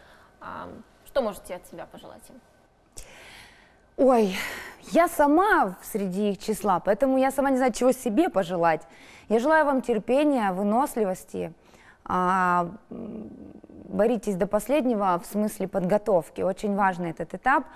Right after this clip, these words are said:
Speaker 2: Поэтому обращайте внимание на каждую детальку, на, на вот всё, что вы сейчас делаете, потому что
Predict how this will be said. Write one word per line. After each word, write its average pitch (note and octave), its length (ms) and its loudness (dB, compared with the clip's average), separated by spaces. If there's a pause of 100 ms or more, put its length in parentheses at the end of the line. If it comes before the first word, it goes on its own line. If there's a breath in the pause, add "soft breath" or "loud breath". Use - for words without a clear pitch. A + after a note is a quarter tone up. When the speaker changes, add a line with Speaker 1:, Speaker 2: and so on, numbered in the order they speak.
(400 loud breath)
Speaker 2:
Поэтому A#3 400 2
обращайте A3+ 480 0
внимание A3 420 -2
на G3 120 -2
каждую F#3+ 360 -4
детальку, A3 680 0
на, F#3 600 -2
на F#3+ 600 -4
вот G3+ 160 -2
всё, A#3 180 -4
что A3 160 -10
вы G3 80 -4
сейчас F#3+ 260 -6
делаете, G#3 400 0
потому F#3+ 300 -8
что F3+ 260 -12